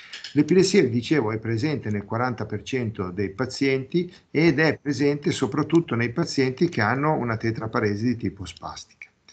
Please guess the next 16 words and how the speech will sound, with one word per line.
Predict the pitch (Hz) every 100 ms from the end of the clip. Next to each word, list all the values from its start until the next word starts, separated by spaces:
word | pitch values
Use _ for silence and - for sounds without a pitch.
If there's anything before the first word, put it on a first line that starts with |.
| - - -
E | 127
chiaramente | 113 151 147 151 170 120 110 101
è | 120 113
più | - 170 185 170 -
presente | - 139 127 147 151 113 110
nei | 101
pazienti | 98 113 117 139 123 -
che | 107 110
hanno | 107
una | 101
paralisi | 117 120 113
cerebrale | 107 101 110 110
infantile | 101 110 - 120
di | 104
tipo | 101 87 87
spastico | - 82 85 - - - 131 139